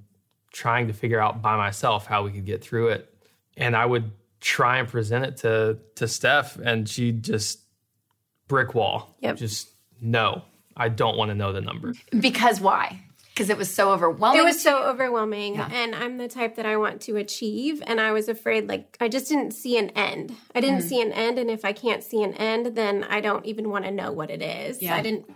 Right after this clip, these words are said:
Speaker 2: I just didn't wanna know the number. And there was a lot of shame associated with,
Speaker 3: Yes.
Speaker 2: with that amount
Speaker 3: Yeah.
Speaker 2: for me. I felt stuck <laughs> and like I c-, we couldn't make any progress through the mountain that we,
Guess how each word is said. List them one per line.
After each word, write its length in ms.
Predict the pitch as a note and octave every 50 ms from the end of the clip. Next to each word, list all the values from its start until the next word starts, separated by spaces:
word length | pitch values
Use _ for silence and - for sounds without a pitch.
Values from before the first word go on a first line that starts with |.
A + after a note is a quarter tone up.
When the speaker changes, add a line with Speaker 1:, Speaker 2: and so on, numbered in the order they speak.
| -
Speaker 2:
I 80 | G#3 A3+
just 180 | A3 A3+ A3+ -
didn't 180 | B3+ B3 -
wanna 200 | A#3 A3+ A3+ A3
know 180 | G#3+ G#3 G#3 G3+
the 100 | G#3+ G#3+
number. 520 | A3 A3 C4+ D4+ D4+ - - D#3 A#3 C#4 - - - _ -
And 300 | C4+ D#4+ E4+ D4+ C#4+ -
there 140 | D#4 D#4 D4
was 220 | C4+ B3+ D4 D4 E4+
a 60 | D#4
lot 180 | B3 G#3+ G3+ F#3+
of 120 | G3 G3+
shame 300 | - - G#3 F#3+ F#3 F#3+
associated 720 | G#3 G#3+ - - - G3+ - - - F#3+ - - - A3+ - _ _ _ _ _ _ _ -
with, 160 | B3 A3+ B3
Speaker 3:
Yes. 360 | B3 E3+ - - - - - - -
Speaker 2:
with 260 | A3+ A#3 A3 A3 -
that 240 | - - - - -
amount 420 | - G#3+ F3+ E3 E3+ - F#3 G#3
Speaker 3:
Yeah. 40 | -
Speaker 2:
for 180 | - - A#3+ A3+
me. 400 | A3 G#3+ A3 - F3+ B3+ B3+ - - - _ _ _ _ _ _ _ _ -
I 140 | A#3 A#3 A#3
felt 400 | A#3 B3+ A3+ G#3+ G3+ G#3 - - _ _ -
stuck 520 | - - - - B3+ A3+ C4+ D#4+ - - - - -
<laughs> 140 | - - -
and 160 | D4+ B3 B3
like 180 | A#3 G#3+ G#3+ A3+
I 80 | A3+
c-, 60 | G#3+ - - -
we 200 | B3 A3+ A#3+ A3+
couldn't 280 | - C4 A#3 A#3+ -
make 220 | A3+ G#3+ G#3 - -
any 240 | A3 A3+ A3+ A#3 B3
progress 840 | A#3+ - - G#3+ G3+ G3+ - - E2 - B3 B3 B3 - - - -
through 440 | - A#3+ B3 B3 A#3 A3+ G#3+ G3 - - - A3+ - - - -
the 120 | G#3+ A#3+
mountain 600 | A#3+ A#3 G#3+ F#3 F3 G3 A3+ - - G#3 A#3 -
that 200 | B3+ D#3 - -
we, 380 | A3 A3+ A3 A3 A3 G3 G3+